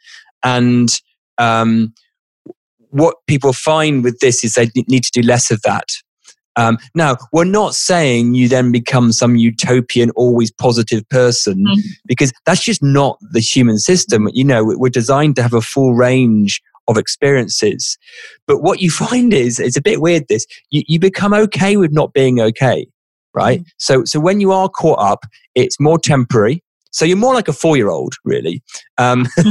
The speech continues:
Speaker 2: Mm.
Speaker 1: you get, you get annoyed with something, it's temporary, <laughs> and it doesn't grip you, and it doesn't dwell with you,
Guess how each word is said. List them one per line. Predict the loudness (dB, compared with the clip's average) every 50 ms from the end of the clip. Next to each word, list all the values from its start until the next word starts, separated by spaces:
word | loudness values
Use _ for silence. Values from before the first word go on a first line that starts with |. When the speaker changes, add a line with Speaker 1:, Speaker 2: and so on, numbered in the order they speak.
| 2 0 0 -4 -4 _ -20 -20 -20 _ _ _ _ _ _ _ _ _ _ _ -20
Speaker 2:
Mm. | -20
Speaker 1:
you | -20 -16 -8 -4
get, | -4 -2
you | -2 -2
get | -2 0 0 0
annoyed | 2 0 0 0 0 0 0
with | -2 -2
something, | 0 -2 -2 -2 -2 0 0 0 0 -2 -4 _ _ _ -4
it's | -2 -2 -2 -2 -4 -4
temporary, | 0 0 0 0 0 0 0 2 2 0 -2 -4 -8 -18
<laughs> | -8 -4
and | -2 -2
it | -2 0
doesn't | 0 -2 0 0 -2 -2 -2
grip | 0 2 2 2 2 0 _ -10 -4 -2
you, | 0 2 2 2 2 0 -2 _ _ -6 -2
and | 0 2
it | 2
doesn't | 2 2 2 0 0 -2
dwell | -4 -2 0 0 0 2 0 0 0
with | 0 -2 -2
you, | -2 -4 -4 -4 -4 -6 -10